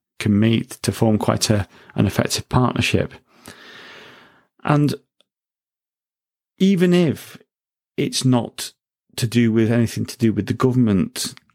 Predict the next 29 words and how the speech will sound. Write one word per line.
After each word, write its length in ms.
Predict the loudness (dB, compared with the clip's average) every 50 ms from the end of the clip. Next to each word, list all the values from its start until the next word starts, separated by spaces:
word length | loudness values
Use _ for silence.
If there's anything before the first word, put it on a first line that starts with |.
| _ -4
I, 160 | -2 -2 -2 -2 -6 -8
I 180 | -6 -6 -6 -6 _ _ _ -8
talked 300 | -4 -2 -2 -2 -4 -4
about 240 | -4 -2 -2 0 0
the 60 | 0
likes 480 | 0 2 0 0 -2 -2 -4 -2 -2
of 280 | 0 -2 -2 -4 -8 -14 _ -2
Body 260 | 0 2 2 2 0
Shop 300 | 0 -2 -4 -4 -2 -2
and 80 | 0
McDonald's. 800 | 0 0 -2 -2 0 2 2 2 2 2 2 0 -2 -2 -4 -6 -8 _ -20 -20 -20 -20 -20 -20 -20 -20 -20 _ _ _ _ _ _ _ _ _ _ _ _ _ _ _ _ _ _ _ _ _ _ _ -14
They're 380 | -8 -2 0 2 2 2 4 4
not 560 | 2 2 0 0 -4 -8 -12 -14 -14 -14 -14 _ _ _ _ -6
companies 540 | -2 0 0 0 0 2 0 0 0 0 -2
that 340 | -2 0 0 -2 -6 _ _ _
relied 680 | -2 0 0 2 2 2 2 2 0 0 0 0 0 2
on 460 | 0 0 0 0 -2 -2 -2 -4 -8 _ _ _ _ _ _ _ _ _ _ _ _ _ _ _ _ _ _ -20 -20 _ _ _ 0
anything 400 | 0 2 2 2 2 2 2 0
other 200 | 0 0 0 0
than 520 | 2 2 2 2 2 2 0 -2 -4 -8 -12 _ _ _ _ _ _ _ _ _ _ _ _ _ _ _ _ -2
their 160 | 0 0 0
customers 480 | -2 -4 -6 -6 -2 0 0 0 0 -2
to 140 | -2 -2
make 160 | 0 0 0 -2
that 160 | -6 -6 -4
change. 320 | -4 -2 -2 -2 -2 -2
They 80 | -2 0
didn't 260 | 0 0 0 0 0
need 480 | 0 2 2 2 0 0 -2 -6 -12